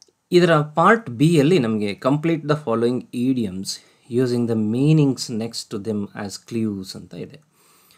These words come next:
So ಈ ಪ್ರಶ್ನೆಗೆ ಉತ್ತರಿಸುವ ಮುಂಚೆ ನಾವು ಇಡಿಯಮ್ಸ್ ಅಂದರೆ ಏನು ಅನ್ನೋದನ್ನು ಒಮ್ಮೆ, ಆ, ಅರ್ಥೈಸಿಕೊಳ್ಬೇಕು. ಇಡಿಯಮ್ಸ್ ಅನ್ನುವಂಥದ್ದು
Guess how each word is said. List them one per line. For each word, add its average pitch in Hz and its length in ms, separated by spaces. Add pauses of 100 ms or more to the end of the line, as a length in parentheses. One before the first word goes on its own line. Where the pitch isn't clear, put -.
(380)
So 175 420
ಈ 190 120
ಪ್ರಶ್ನೆಗೆ 214 500
ಉತ್ತರಿಸುವ 151 680
ಮುಂಚೆ 110 340
ನಾವು 110 460 (160)
ಇಡಿಯಮ್ಸ್ 196 640 (180)
ಅಂದರೆ 110 340
ಏನು 143 360
ಅನ್ನೋದನ್ನು 110 580
ಒಮ್ಮೆ, 104 380 (480)
ಆ, 107 200
ಅರ್ಥೈಸಿಕೊಳ್ಬೇಕು. 101 1080 (800)
ಇಡಿಯಮ್ಸ್ 208 500
ಅನ್ನುವಂಥದ್ದು 127 800